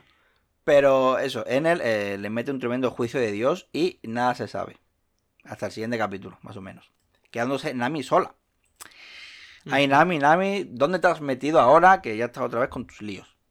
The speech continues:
Speaker 1: Por lo menos, mm, tiene ahora el sombrero de Luffy y, como hemos dicho, todo lo que simboliza.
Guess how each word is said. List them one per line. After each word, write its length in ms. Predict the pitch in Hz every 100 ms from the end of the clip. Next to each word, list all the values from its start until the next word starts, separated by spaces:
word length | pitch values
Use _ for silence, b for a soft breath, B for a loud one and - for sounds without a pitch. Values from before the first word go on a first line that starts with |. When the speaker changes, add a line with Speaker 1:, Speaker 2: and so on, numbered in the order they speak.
| _ _ _ - _
Speaker 1:
Por 120 | 117
lo 60 | 120
menos, 320 | 160 220 - _ - -
mm, 320 | 127 123 120
tiene 220 | 127 151
ahora 180 | 180 196
el 40 | 165
sombrero 280 | 139 170
de 80 | 156
Luffy 340 | 127 165 131 156
y, 300 | 107 101 98
como 200 | - 104
hemos 180 | 110 113
dicho, 160 | 117 139
todo 200 | 123 147
lo 80 | 123
que 80 | 101
simboliza. 520 | 104 98 170 160